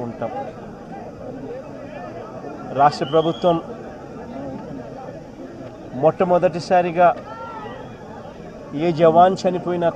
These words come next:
కూడా ఆ జవాన్లకు ఇటువంటి ఘటనలో ఏదైనా కానీ ప్రాణాలు కోల్పోతే, దేశం కోసం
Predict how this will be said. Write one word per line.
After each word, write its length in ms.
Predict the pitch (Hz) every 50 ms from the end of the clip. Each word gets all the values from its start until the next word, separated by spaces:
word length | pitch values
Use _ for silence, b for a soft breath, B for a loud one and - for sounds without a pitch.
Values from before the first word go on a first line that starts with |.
| - 165
కూడా 200 | 160 160 165 175 - - - - - - - - - - - - - - - - - - - - - - - - - - - - - - - - - - - 135
ఆ 40 | 147 139 127
జవాన్లకు 640 | 151 151 151 165 175 180 180 180 180 - 156 165 170 143 - - - - - - - - - - - 160
ఇటువంటి 360 | - - 170 165 185 190 165 180 156 175
ఘటనలో 360 | 165 156 175 175 175 170 175 170 170 165
ఏదైనా 340 | 156 160 165 165 160 165 160 156 160
కానీ 240 | 156 156 156 160 160 156 - - - - - - - - - - - - - - -
ప్రాణాలు 440 | 147 147 147 156 160 170 165 160 160 151
కోల్పోతే, 500 | 156 156 151 147 - 165 151 - - 160 165 165 - - 127 127
దేశం 240 | 156 160 - 185 170 151 -
కోసం 260 | 170 156 - 170